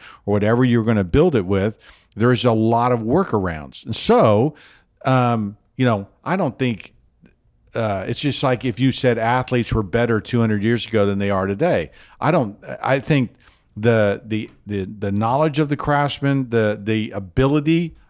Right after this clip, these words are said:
opportunity of a craftsman to be just as good as they were two hundred years, that's not what I'm saying. I think that there, there's no doubt we haven't grown more intelligent or grown less crafty, but the, it's much harder in our society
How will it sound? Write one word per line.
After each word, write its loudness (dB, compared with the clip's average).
opportunity 0
of -4
a -2
craftsman -2
to -2
be 0
just -2
as -2
good 0
as -4
they 0
were 0
two -4
hundred -2
years, -4
that's 0
not 0
what 0
I'm -4
saying. -2
I 0
think -4
that -2
there, 0
there's -2
no 2
doubt 0
we 2
haven't 0
grown 4
more 4
intelligent 2
or -2
grown 4
less -2
crafty, -4
but 0
the, -2
it's -6
much 2
harder 2
in -2
our 2
society -2